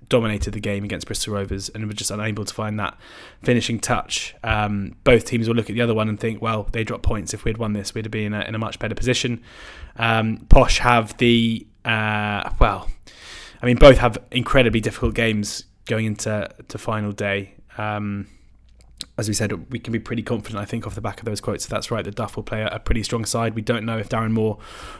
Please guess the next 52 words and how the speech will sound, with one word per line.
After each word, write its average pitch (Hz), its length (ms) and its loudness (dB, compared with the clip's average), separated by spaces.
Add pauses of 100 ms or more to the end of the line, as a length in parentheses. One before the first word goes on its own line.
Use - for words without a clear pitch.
will 120 120 4
look 117 240 2
to, 117 260 0
now 120 200 2
that 110 120 -4
the 120 60 -4
automatic 117 360 -2
promotion 117 340 0
is 107 100 -4
gone, 131 320 4
will 117 100 -6
look 113 140 -6
to - 100 -4
rotate 120 560 0
or 113 180 -4
look - 120 -8
to - 80 -12
bring 117 220 0
in, 110 320 -6
uh, 113 160 -8
take 123 240 -4
certain 117 240 -4
players 117 260 2
out 117 160 -2
to - 60 -12
give 120 100 -8
them 120 100 -2
a 117 60 0
rest 120 260 -2
before 123 180 -6
the 120 80 -4
playoff 127 240 -4
campaign. 123 580 -4 (140)
Um, 117 380 -8 (200)
maybe 117 340 -6
that 113 220 -4
is 113 220 -8
more 123 220 -4
likely. 120 380 0 (840)
Um, 113 600 2 (120)
but - 580 2 (240)
yeah, 110 260 -2
it - 120 -14
should 110 200 -4
be, 107 240 -4
should - 180 -8
be 113 60 -6
exciting 113 440 -4
to - 40 -8
see 107 180 -4
who 120 120 -2
can, 110 340 -6